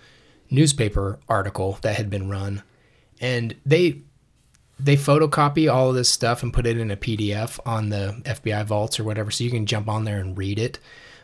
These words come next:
Uh, it's, some of it's kinda hard to read because it's been photocopied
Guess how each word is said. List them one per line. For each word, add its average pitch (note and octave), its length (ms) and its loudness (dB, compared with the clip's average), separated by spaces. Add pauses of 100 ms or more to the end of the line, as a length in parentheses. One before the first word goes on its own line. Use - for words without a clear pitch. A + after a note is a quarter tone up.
Uh, G#2 320 -2
it's, D3 140 2
some D3+ 260 6
of C#3+ 100 4
it's A#2+ 140 0
kinda A#2+ 240 -2
hard C3 320 2
to G2 80 -2
read A2+ 300 -2
because A2 260 -2
it's G2+ 180 -4
been A2 220 -2
photocopied G#2 1040 -2